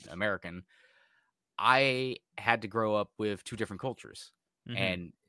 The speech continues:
Speaker 1: learning to balance the two and, like, which one you, like, 'cause eventually, when I was younger, I definitely chose, like, you know, fuck the traditional values, fuck all that, like, I'm American, like, I don't give a fuck about any of that. But as I got older, I realized, like, you know, your, your roots are, do matter. Um,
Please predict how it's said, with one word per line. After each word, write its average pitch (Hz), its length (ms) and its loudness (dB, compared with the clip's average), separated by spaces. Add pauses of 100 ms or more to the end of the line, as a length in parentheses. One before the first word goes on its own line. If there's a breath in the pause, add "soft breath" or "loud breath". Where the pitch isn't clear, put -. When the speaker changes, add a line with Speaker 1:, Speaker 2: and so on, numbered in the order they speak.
(300)
Speaker 1:
learning 135 440 2
to 113 160 0
balance 107 480 2
the 104 100 -10
two 104 300 -4
and, 92 200 -6
like, 92 200 -2
which 110 200 0
one 104 120 -2
you, 92 140 -8
like, 107 220 -6 (240 loud breath)
'cause 185 120 0
eventually, 190 600 2 (320)
when 143 100 0
I 156 40 8
was 135 140 0
younger, 117 320 2
I 101 100 4
definitely 104 280 0
chose, 92 220 -4
like, 87 140 -6
you 98 100 -6
know, 92 160 -4 (340)
fuck 131 240 2
the 127 80 -6
traditional 110 440 -4
values, 87 460 -2
fuck 101 200 -2
all 95 120 2
that, 90 200 -2
like, 87 160 -6
I'm 92 140 -2
American, 87 420 -6
like, 82 100 -8
I 92 60 0
don't 95 140 -4
give 85 180 -8
a 82 40 -20
fuck 90 220 -6
about 82 200 -6
any 95 200 -4
of 82 80 -8
that. 69 200 -12 (840)
But 110 100 4
as 107 160 4
I 101 60 2
got 98 160 2
older, 113 260 0
I 98 40 2
realized, 98 340 -2
like, 90 80 -10
you 95 80 -4
know, 92 140 -2
your, 98 280 -6
your 98 180 -6
roots 139 380 -2 (240)
are, 110 160 0 (140)
do 123 180 -4
matter. 98 460 0 (160)
Um, 90 440 -6